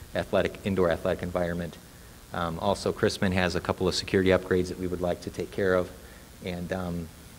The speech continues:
oh, here's the, uh, the drainage issue at Willow Creek. Um, again, uh, oh, I, I guess I talked about that earlier, but it's,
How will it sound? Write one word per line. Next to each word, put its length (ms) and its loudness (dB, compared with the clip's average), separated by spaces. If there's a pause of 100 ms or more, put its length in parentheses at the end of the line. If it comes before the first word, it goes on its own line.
(200)
oh, 180 -2 (180)
here's 260 -2
the, 200 0
uh, 180 0 (180)
the 180 -4 (100)
drainage 360 -2
issue 220 -4
at 60 -2
Willow 260 2
Creek. 280 -2 (500)
Um, 300 -6 (160)
again, 340 -8 (460)
uh, 260 -8
oh, 140 -2
I, 180 -4
I 80 -4
guess 240 0
I 60 0
talked 280 -4
about 200 -2
that 160 -2
earlier, 380 2
but 140 0
it's, 220 -6